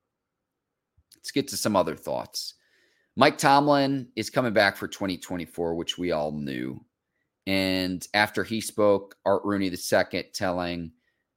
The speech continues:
uh, I think it was the Pittsburgh Post-Gazette, that they're planning on working a contract extension for him. That's important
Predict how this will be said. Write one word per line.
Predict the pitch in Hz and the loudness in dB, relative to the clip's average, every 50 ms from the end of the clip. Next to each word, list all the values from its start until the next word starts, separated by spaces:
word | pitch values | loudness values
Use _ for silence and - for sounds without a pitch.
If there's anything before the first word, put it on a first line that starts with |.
| _ - - | _ -10 -8
uh, | 80 82 80 80 78 - | -8 -6 -6 -6 -6 -8
I | - - - _ _ _ _ _ _ _ _ _ | -10 -12 -18 _ _ _ _ _ _ _ _ _
think | 131 123 | -2 0
it | 123 | 0
was | 107 90 80 | 0 0 -2
the | 90 | -6
Pittsburgh | - - 117 110 - - 104 101 87 - | 0 0 0 0 2 0 -2 -2 -2 -2
Post-Gazette, | - 110 101 95 - - - 82 78 82 82 87 82 87 95 - - - 71 | 0 0 0 0 -2 -4 -8 -8 -8 -6 -2 0 2 2 2 0 -4 -10 -6
that | 73 87 78 78 - 80 - - - _ _ _ _ _ _ _ _ _ _ _ _ | -4 -4 -2 -2 -2 -4 -6 -8 -10 _ _ _ _ _ _ _ _ _ _ _ _
they're | - 80 90 95 90 | -8 0 0 0 0
planning | - - 110 104 104 101 | 2 2 2 4 4 4
on | 92 92 92 | 2 2 2
working | 95 90 85 - 90 87 80 | 2 0 0 -2 -6 -10 -8
a | |
contract | - - - 95 92 - - - 87 80 - - | -8 -4 -2 0 0 0 0 0 -2 -2 -2 -6
extension | - - - - 85 78 69 - - - | -14 -16 -10 -8 -8 -8 -10 -12 -18 -12
for | - 90 | -10 -8
him. | 78 78 80 80 - | -8 -8 -8 -2 2
That's | 110 107 113 127 - - 147 | 4 6 6 4 4 0 -2
important | 127 - - - 120 113 - - - 107 98 | -4 -4 -4 -2 0 0 0 -2 -6 -10 -10